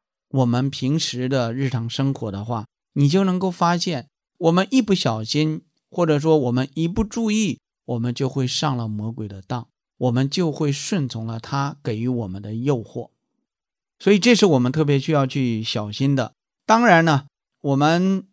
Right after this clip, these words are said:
也根据上一次所分享的一些关于赖神父在他的附魔跟驱魔的这本书里边，他所引用的，就是说魔鬼的活动呢，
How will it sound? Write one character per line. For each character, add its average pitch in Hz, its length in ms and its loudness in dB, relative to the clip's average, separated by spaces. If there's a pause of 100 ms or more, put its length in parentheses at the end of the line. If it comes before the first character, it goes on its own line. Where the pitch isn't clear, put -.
(440)
也 143 280 4
根 208 280 4
据 160 500 0
上 185 300 2
一 135 80 2
次 131 400 -2
所 110 280 -8
分 175 260 -2
享 113 240 -4
的 104 140 -10
一 123 120 -4
些 127 440 -2 (360)
关 135 240 2
于 120 280 0
赖 135 320 2
神 110 260 -8
父 120 320 -8
在 123 260 -6
他 127 300 -4
的 113 240 -4 (300)
附 165 260 -4
魔 117 260 -4
跟 131 460 -6
驱 - 320 -4
魔 120 240 -4
的 120 100 -4
这 139 160 -2
本 113 240 -6
书 160 280 -4
里 110 160 -4
边， 120 360 -4 (360)
他 165 180 2
所 151 180 -2
引 117 340 -2
用 147 260 0
的， 113 120 -6
就 147 160 -4
是 135 140 -4
说 127 380 -4 (320)
魔 151 280 6
鬼 156 240 2
的 110 640 -10 (220)
活 123 320 -2
动 190 220 2
呢， 110 220 -4